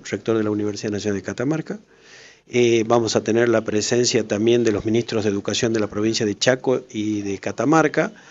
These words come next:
y vamos a tener, eh, la presencia de disertantes de España, Colombia, Brasil, México y Chile, además,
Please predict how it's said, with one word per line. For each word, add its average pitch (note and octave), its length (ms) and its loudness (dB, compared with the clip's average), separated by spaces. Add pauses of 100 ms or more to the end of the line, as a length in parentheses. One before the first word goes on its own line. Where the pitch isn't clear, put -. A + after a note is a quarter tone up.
(400)
y A#2 80 -6
vamos C#3 260 0
a D3+ 80 -4
tener, C#3 460 2 (140)
eh, G#2 480 0
la G2 140 -6
presencia A#2 500 0
de A#2 60 4
disertantes A2 640 -2
de G2+ 80 -2
España, B2+ 420 0
Colombia, B2 680 0 (340)
Brasil, A#2+ 500 -2 (160)
México G#2+ 560 -4
y G2 60 -4
Chile, E2+ 440 -4 (540)
además, A2 640 0